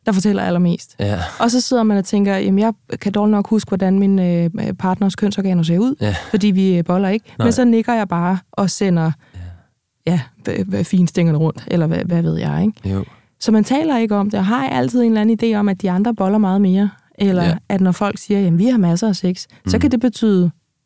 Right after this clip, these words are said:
Speaker 1: en gang om måneden.
Speaker 2: Ja.
Speaker 1: Fordi det er masser af sex i den kontekst, de er i.
Speaker 2: Ja.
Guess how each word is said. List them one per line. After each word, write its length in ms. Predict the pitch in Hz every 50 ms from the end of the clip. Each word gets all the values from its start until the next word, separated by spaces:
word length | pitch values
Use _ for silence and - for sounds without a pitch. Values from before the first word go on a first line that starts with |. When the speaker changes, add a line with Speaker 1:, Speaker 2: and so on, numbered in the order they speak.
| _ _
Speaker 1:
en 80 | 214 196
gang 160 | 185 190 226
om 60 | 233
måneden. 380 | 196 196 233 311 370 311 190 - - -
Speaker 2:
Ja. 140 | 92 78 65 - -
Speaker 1:
Fordi 240 | - - 220 190 220
det 100 | 196 247
er 60 | 247
masser 320 | 233 208 196 214 233 - 247
af 80 | 214
sex 320 | 180 - 196 196 208 - -
i 60 | 208
den 200 | 180 202 202 190
kontekst, 500 | 180 - 196 196 196 - 202 185 - -
de 160 | 233 214 202
er 100 | 185 180
i. 200 | 175 175 160 - - _ _ -
Speaker 2:
Ja. 100 | 101 98